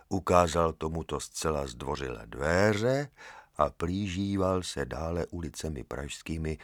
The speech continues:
se svěšenou hlavou, zakaboněným čelem, zamyšlen, bled a vysílen, jako člověk nosící brzkou smrt ve svých prsou. Kromě toho přestal se zabývat i svými zamilovanými studiemi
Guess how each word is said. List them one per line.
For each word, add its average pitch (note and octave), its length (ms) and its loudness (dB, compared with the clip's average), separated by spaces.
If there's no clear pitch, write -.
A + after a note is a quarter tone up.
se - 200 -6
svěšenou B1+ 580 -6
hlavou, D2 560 -2
zakaboněným B1+ 1000 -4
čelem, C#2+ 500 -2
zamyšlen, C2+ 840 -4
bled B1+ 500 -6
a D2 140 0
vysílen, B1 760 -8
jako - 280 -2
člověk E2 540 -2
nosící D#2 680 -6
brzkou D2+ 600 -4
smrt - 420 -4
ve C2+ 100 -6
svých - 300 -12
prsou. - 460 -10
Kromě A2 340 0
toho A2+ 260 2
přestal A2+ 420 2
se G#2 160 4
zabývat G#2 480 2
i G#2+ 60 2
svými G#2 360 0
zamilovanými G2+ 800 0
studiemi F#2 640 -2